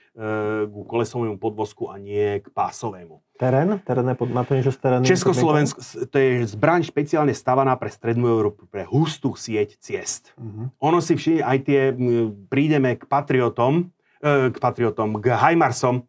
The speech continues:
Speaker 1: oni väčšinou pália z cesty.
Speaker 2: Mhm.
Speaker 1: Málo ke-, keď nemusí z cesty, nezíde. Neviem, som zachytil taký obrázok, že ide Ukrajinec, bicykluje do práce, prechádza vedľa Himarsu, ktorý akurát odpálil.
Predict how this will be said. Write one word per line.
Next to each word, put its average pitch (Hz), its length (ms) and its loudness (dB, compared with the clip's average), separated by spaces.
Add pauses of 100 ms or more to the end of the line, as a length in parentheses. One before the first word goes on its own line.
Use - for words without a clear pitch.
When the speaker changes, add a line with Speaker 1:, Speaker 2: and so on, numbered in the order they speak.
(140)
Speaker 1:
oni 143 240 2
väčšinou 120 400 -2
pália 107 400 -2
z - 240 -12
cesty. - 300 -10 (360)
Speaker 2:
Mhm. 117 220 -20
Speaker 1:
Málo 147 320 4
ke-, 135 160 2
keď 117 160 -2
nemusí 143 480 0
z - 160 -10
cesty, 147 240 -4
nezíde. 135 640 0 (220)
Neviem, 131 240 -6
som 117 80 -6
zachytil 120 400 -2
taký 110 240 -2
obrázok, 117 480 0
že 107 160 -2
ide 117 240 0
Ukrajinec, 113 440 -4
bicykluje 110 440 -4
do 107 160 -2
práce, 117 560 0
prechádza 110 400 -4
vedľa 110 320 -2
Himarsu, 110 320 -6
ktorý 110 240 -4
akurát 110 320 -4
odpálil. 104 560 -2